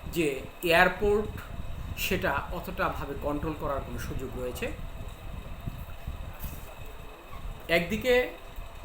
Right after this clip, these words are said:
যেমন বিএনপির এই নেতা প্রায় আঠারো বছর ধরেই বাংলাদেশের বাহিরে তিনি প্রবাসে জীবন কাটাচ্ছেন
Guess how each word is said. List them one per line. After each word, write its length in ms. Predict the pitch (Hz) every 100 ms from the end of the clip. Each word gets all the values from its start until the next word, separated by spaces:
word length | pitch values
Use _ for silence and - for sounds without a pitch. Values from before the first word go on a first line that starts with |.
| 180 165
যেমন 360 | 190 185 170 - - - - - - - - - - -
বিএনপির 580 | 180 190 185 214 214 214 - -
এই 300 | 156 156 151 - - - - - - - - - - - - - - -
নেতা 440 | 160 165 165 185 - - - - - - -
প্রায় 340 | 151 139 123 - - 131
আঠারো 340 | 151 180 175
বছর 360 | 143 143 - 160 131
ধরেই 260 | 143 185 - - - - - - - - - - - - - - - - - - 151
বাংলাদেশের 480 | 143 143 - 156
বাহিরে 360 | 139 139 151 196 - -
তিনি 320 | 151 135 123 - - - -
প্রবাসে 380 | 147 151 139 151
জীবন 260 | 147 147 151
কাটাচ্ছেন 480 | 147 147 147 -